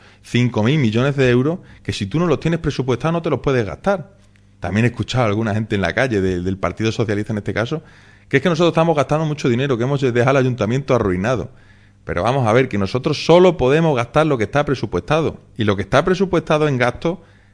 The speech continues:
es lo que está presupuestado en ingresos. Nosotros no podemos gastar más de lo que ingresamos si no hacemos como mínimo una incorporación de remanente. Que en este caso, este año, preveemos no hacerla, a no ser que surja algo, eh, extraordinario, ¿no?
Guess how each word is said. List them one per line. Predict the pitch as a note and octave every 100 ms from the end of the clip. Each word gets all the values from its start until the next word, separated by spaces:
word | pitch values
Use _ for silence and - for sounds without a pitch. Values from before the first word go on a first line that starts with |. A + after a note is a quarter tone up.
| _ -
es | C3+
lo | F3
que | E3+
está | A#2+ D3
presupuestado | E3 D3 B2 C#3+ D3
en | B2
ingresos. | G#2+ D3+ F#3
Nosotros | A#2 G#2+ D#3
no | F#3 F3+
podemos | E3+ E3 C#3
gastar | B2+ D3+ C#3+
más | A#2 C#3+ F3+
de | F3+
lo | D3
que | B2+
ingresamos | A#2 G2+ - G#3 F3 - - _ - -
si | -
no | A#2+
hacemos | D3 E3+ D#3+
como | D3 B2
mínimo | C3+ F3
una | E3+ C3+
incorporación | A#2+ G2+ F#2+ F#2 G#2+
de | G#2
remanente. | F#2+ E2+ D2 D#2 - - - -
Que | -
en | D2+
este | -
caso, | - G#2 - - - -
este | A2 B2 A#2+
año, | A2+ D3+ F3+ F#3+ - - - _
preveemos | - G2+ F#2+ G2 B2+
no | D3+ B2+
hacerla, | D3 - C#3 F3 F#2+ -
a | F#2+
no | G2
ser | G2
que |
surja | G2+ A2 F#2+ F#2+
algo, | G#2 B2 A2+ F#2+
eh, | F2+ E2+
extraordinario, | F#2+ G2+ F#2+ F#2 G#2 G#2 E2+
¿no? | G2+ D#3+